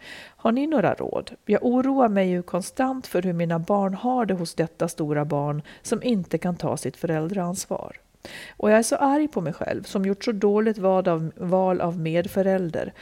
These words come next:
samtidigt som jag absolut inte kan ångra något då jag ju fått dessa underbara barn. Men jag får absolut ingen ro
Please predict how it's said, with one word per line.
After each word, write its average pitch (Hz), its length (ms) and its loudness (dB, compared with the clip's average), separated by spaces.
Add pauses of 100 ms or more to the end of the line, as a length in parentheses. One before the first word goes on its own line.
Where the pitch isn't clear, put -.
(220)
samtidigt 185 560 2
som 185 100 -6
jag 170 100 0
absolut 226 380 -2
inte - 160 -8
kan 208 180 0
ångra 180 320 0
något 156 260 -4
då 175 80 4
jag 160 80 6
ju 160 100 4
fått - 280 -4
dessa - 260 -4
underbara 147 460 -4
barn. - 340 -4 (640)
Men 208 140 2
jag 214 100 4
får - 140 2
absolut 269 420 0
ingen 240 240 0
ro 208 260 0